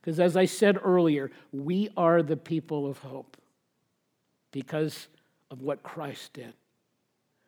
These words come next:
And he has promised, it says in the book of Hebrews, "I will never leave you nor forsake you."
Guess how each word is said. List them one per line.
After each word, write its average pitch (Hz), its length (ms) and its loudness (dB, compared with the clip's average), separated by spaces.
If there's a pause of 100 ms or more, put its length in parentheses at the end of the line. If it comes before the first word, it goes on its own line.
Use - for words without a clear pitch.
(320)
And 135 140 -8
he 160 80 2
has 156 100 0
promised, 180 600 0
it 165 80 -2
says 170 300 0
in 175 80 2
the 170 80 0
book 165 260 0
of 160 80 -4
Hebrews, 143 560 -6 (720)
"I 151 120 -4
will 135 160 -4
never 156 380 0
leave 170 240 4
you 160 140 0
nor 147 180 -2
forsake 135 600 -10
you." 123 140 -8